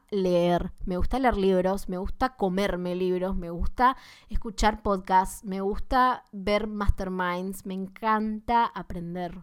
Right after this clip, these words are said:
Soy una sedienta <laughs> del conocimiento. Y estoy muy enamorada del fitness, de la nutrición, del entrenamiento y muy, muy enamorada de la psicología cognitiva y de,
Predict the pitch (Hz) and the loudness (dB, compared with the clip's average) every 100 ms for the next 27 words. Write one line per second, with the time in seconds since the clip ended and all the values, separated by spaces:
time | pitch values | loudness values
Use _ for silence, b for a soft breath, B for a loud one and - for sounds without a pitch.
0 | - - 190 190 196 196 196 190 190 _ | -14 -8 -8 -6 -8 -6 -6 -8 -12 _
1 | _ _ _ - 233 226 247 233 254 247 | _ _ _ -2 2 4 6 6 4 2
2 | 254 254 262 - 233 190 190 190 190 180 | 4 4 6 4 4 0 -4 -4 -4 -4
3 | 170 156 - B B 254 320 302 269 220 | -6 -12 -16 B B -8 -2 0 0 2
4 | 202 202 175 180 196 185 196 196 165 175 | 2 2 0 -4 -4 -4 -4 -4 -8 -10
5 | 175 170 196 185 175 175 170 175 180 175 | -10 -6 -4 -4 -4 -6 -6 -6 -8 -4
6 | 190 196 B B B 190 190 202 - 214 | -4 -4 B B B -6 -6 -6 -10 -8
7 | 202 214 226 220 208 202 190 185 185 180 | -4 -2 0 2 4 4 4 2 0 -2
8 | 180 180 175 170 170 170 170 170 165 165 | -4 -2 -2 -4 -6 -6 -6 -4 -4 -4
9 | 170 - 170 170 180 - 180 175 170 - | -6 -10 -10 -8 -8 -6 -2 0 0 0
10 | 180 170 165 180 175 180 175 - 170 170 | -2 0 -4 -4 -4 -2 -4 -4 -4 -4
11 | 165 170 170 175 | -6 -8 -10 -14